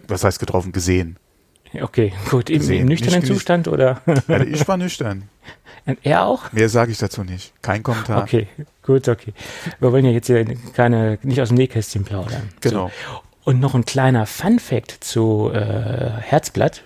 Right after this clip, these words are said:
Speaker 2: Und dann gehen wir auch langsam zum anderen Thema über. Herzblatt, der erste Fernsehauftritt von Kai Pflaume, der war als Kandidat bei Herzblatt.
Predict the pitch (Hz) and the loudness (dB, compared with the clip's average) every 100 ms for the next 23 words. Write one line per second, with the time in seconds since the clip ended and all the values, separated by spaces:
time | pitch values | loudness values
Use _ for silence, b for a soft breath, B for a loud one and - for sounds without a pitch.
0 | - 123 107 113 113 117 120 117 107 113 | -12 -6 -2 0 0 2 2 2 2 2
1 | 120 113 107 113 113 117 131 139 113 107 | 0 -2 -2 -2 -2 2 2 2 0 -2
2 | 113 110 135 - B B B B B B | -2 0 -2 -4 B B B B B B
3 | - - - - - 139 151 - 131 135 | -6 0 0 -2 -6 -2 -2 0 0 0
4 | 175 - - 139 - 143 196 156 - 113 | 0 -2 -4 -4 -2 2 2 4 0 -2
5 | - - 117 - - 113 107 - - 113 | -6 -4 -4 -4 -4 0 0 -2 -2 -2
6 | 110 - 120 214 160 104 101 113 107 117 | -2 0 2 4 4 2 0 0 0 2
7 | - - - 117 113 104 107 131 165 - | 0 -2 0 2 2 2 0 0 -2 -4
8 | 135 135 113 123 - - - | -2 0 0 -4 -6 -10 -12